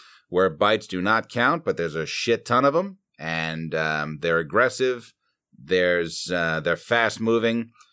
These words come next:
so bites don't count. A little hint there, you don't need as much in the way of armor. You can kinda go on the offensive.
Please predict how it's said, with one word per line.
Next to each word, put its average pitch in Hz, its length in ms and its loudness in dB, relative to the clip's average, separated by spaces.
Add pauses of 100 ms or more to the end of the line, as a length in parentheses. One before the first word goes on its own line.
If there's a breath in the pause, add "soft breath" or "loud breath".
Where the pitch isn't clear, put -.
(120)
so 160 460 4 (160)
bites 120 280 2
don't 101 280 0
count. 71 240 -4
A 85 40 -10
little 104 200 2
hint 120 260 -2
there, 113 460 4
you 98 100 -2
don't 104 180 0
need 101 180 0
as 85 120 -4
much 98 240 0
in 92 60 -4
the 90 100 0
way 85 200 4
of 82 200 0
armor. 90 540 2
You 90 140 -10
can 90 100 -6
kinda 92 300 0
go 92 200 2
on 87 200 -2
the 76 100 -4
offensive. 80 560 -4